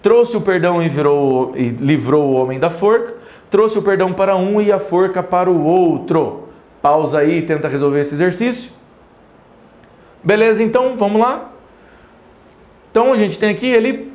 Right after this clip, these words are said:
poderia trazer o perdão, mas trouxe o enforcamento, porque ele contou a verdade e ainda assim ele foi enforcado.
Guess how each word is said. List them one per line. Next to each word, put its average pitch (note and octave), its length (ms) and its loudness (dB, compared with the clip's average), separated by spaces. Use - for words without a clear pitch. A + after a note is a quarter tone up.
poderia A3+ 600 2
trazer F#3+ 340 0
o F#3 80 0
perdão, G#3+ 540 0
mas B3+ 260 -2
trouxe G3 500 0
o G3+ 100 0
enforcamento, F#3+ 1080 -2
porque E3 300 0
ele C#3 480 2
contou D3 680 -2
a C3 60 -2
verdade F3 560 -2
e B3 140 -4
ainda A#3+ 340 -2
assim G#3 260 -4
ele F#3 260 0
foi F3 420 -2
enforcado. A#3 920 -4